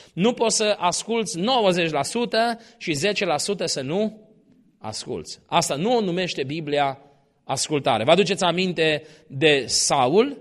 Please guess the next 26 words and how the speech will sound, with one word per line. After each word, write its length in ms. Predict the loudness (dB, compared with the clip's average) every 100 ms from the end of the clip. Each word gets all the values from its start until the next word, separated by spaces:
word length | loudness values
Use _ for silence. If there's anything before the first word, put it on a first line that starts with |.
| -16 -20 _ _ _ _ _ _ 2
care 420 | 4 6 4 2
avea 280 | 2 4 4
un 160 | 4 2
superior 840 | 0 -2 -2 -2 0 0 -2 -12 _ -6
pe 80 | -2
ierarhie, 600 | 0 0 -2 -2 -2 -2
să 120 | -4
spunem, 720 | -6 -4 -2 -2 -4 -8 -12 _ _
spirituală, 800 | -8 -2 -2 -2 -2 0 0 -4
că 80 | -8
el 260 | -4 0 0
era 160 | 0
cel 160 | 0 -2
mai 140 | -2
mare 280 | -2 -2 -4
din 400 | -6 -6 -8 -12 -18 _ _ -2
popor, 320 | 0 2 2
el 140 | 2
era 140 | 0 0
împăratul. 720 | 0 0 2 0 -2 -10 -14 _ _ _ _ -8
Dar 260 | 2 2
din 140 | 2 -2
punct 200 | 0 0
de 80 |
vedere 320 | 2 2 2 0
spiritual, 800 | -2 -2 -2 0 0 2 0